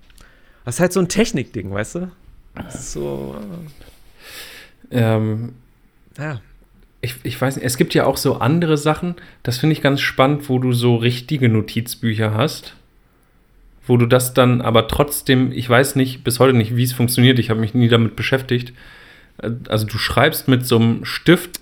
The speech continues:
Speaker 2: in ein ganz normales Notizbuch und dann ist trotzdem automatisch die Notiz bei dir digital auf dem iPhone. Das
Speaker 1: Ja.
Speaker 2: find ich, fänd ich, glaub ich, cooler, weil das, also so dieses,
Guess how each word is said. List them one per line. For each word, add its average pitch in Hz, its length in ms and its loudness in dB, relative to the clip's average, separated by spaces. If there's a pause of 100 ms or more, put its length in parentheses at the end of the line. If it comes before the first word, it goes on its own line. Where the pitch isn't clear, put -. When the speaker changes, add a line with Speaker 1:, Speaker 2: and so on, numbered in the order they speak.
Speaker 2:
in 120 220 2
ein 110 60 -2
ganz 135 240 0
normales 120 340 4
Notizbuch 131 560 0
und 120 220 2
dann 123 180 4
ist 127 220 -2
trotzdem 139 480 0
automatisch 160 1080 4 (380)
die 123 80 2
Notiz 123 420 4
bei 127 160 4
dir 131 320 4
digital 131 560 4
auf 107 140 0
dem 117 100 2
iPhone. 104 540 0 (1400)
Das 131 180 2
Speaker 1:
Ja. 117 380 6
Speaker 2:
find 139 80 -4
ich, 123 60 -10
fänd 139 240 0
ich, - 120 -8
glaub 127 200 4
ich, 127 240 -8
cooler, 110 400 2
weil 107 100 6
das, 127 220 2 (400)
also 117 280 2
so 117 140 2
dieses, 123 420 -2